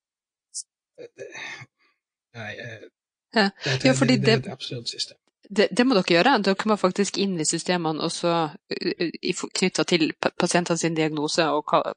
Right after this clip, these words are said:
Speaker 2: hva man gjør og sånt, så må dere
Speaker 1: Ja.
Speaker 2: inn og, og føre det her inn i systemet, som jo må
Speaker 1: Ja.
Speaker 2: ta veldig mye tid.
Speaker 1: Ja,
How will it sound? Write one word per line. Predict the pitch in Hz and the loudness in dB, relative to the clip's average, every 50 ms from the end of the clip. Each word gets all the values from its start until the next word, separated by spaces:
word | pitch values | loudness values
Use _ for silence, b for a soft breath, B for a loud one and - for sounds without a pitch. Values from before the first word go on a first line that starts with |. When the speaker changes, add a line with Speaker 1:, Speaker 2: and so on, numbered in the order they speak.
| - | -4
Speaker 2:
hva | - 170 | -4 -4
man | 160 160 156 | -2 -2 -4
gjør | 160 156 151 | -2 -4 0
og | 160 | 2
sånt, | 190 226 277 - B B B B B B - | 2 2 2 0 B B B B B B -8
så | - - 202 | -2 0 2
må | 208 202 196 | 2 2 2
dere | 190 180 - 175 | 2 2 2 0
Speaker 1:
Ja. | - | 0
Speaker 2:
inn | - 190 185 165 151 147 - | 0 -2 -2 -2 -4 -4 -2
og, | - 160 165 151 - _ - | -2 0 0 0 -2 _ -4
og | 185 175 151 - _ _ - | -2 -2 -2 -4 _ _ -10
føre | - - 185 185 185 180 - - _ - | -2 0 2 2 2 2 -2 -6 _ -10
det | 165 156 | -8 -2
her | - 170 165 160 - | -2 -2 -2 -2 -4
inn | 165 170 175 170 | -4 -4 -4 -4
i | 160 151 | -4 -4
systemet, | - 151 151 - - 160 165 170 151 147 147 b b b b b b b b _ _ _ _ _ _ _ _ _ - | -4 -4 -4 -2 -2 -2 0 0 -2 -2 -4 b b b b b b b b _ _ _ _ _ _ _ _ _ -4
som | - - 202 196 196 196 | 0 2 2 4 4 2
jo | 202 202 190 | 2 2 2
må | 180 170 165 165 | 2 2 0 0
Speaker 1:
Ja. | - | 0
Speaker 2:
ta | - 151 160 180 180 170 165 - - - 170 - | -2 0 2 2 2 2 0 -2 -4 -8 -4 -2
veldig | 180 160 160 175 196 185 165 | 0 0 2 2 2 0 0
mye | 160 160 160 160 151 | -2 -2 -2 -2 -2
tid. | - 226 285 453 381 196 - _ _ _ _ _ _ _ _ _ _ _ _ - | 0 -2 -2 0 -2 -4 -6 _ _ _ _ _ _ _ _ _ _ _ _ -10
Speaker 1:
Ja, | 131 123 | -10 -10